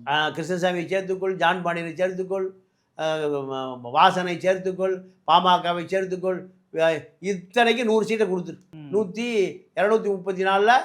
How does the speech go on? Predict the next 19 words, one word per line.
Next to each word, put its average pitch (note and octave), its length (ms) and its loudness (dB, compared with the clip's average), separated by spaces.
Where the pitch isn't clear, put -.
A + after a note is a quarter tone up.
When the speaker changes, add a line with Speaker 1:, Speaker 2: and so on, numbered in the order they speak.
Speaker 1:
நூத்தி G3+ 160 -8
முப்பத்தி F#3+ 340 -4
நாலு F#3 180 0
வச்சுக்க. D3+ 280 -12
Speaker 2:
ம். B2+ 260 -14
Speaker 1:
ஆ, C#3 300 -4
இதுதான் G3+ 640 4
இப்ப F3 200 -10
எடப்பாடிக்கு E3+ 800 0
கொடுக்குற D#3 500 -8
டிமாண்டு. D3 560 -2
பாஜக F3+ 1040 8
போட்டு F3+ 220 -2
வைத்திருக்கிற E3 460 -6
வியூகம் C#3 460 -6
இதுதான். A3+ 600 6
எடப்பாடி, F3+ 840 0
அமித்ஷா, F3+ 560 0
நட்டா, G3 480 6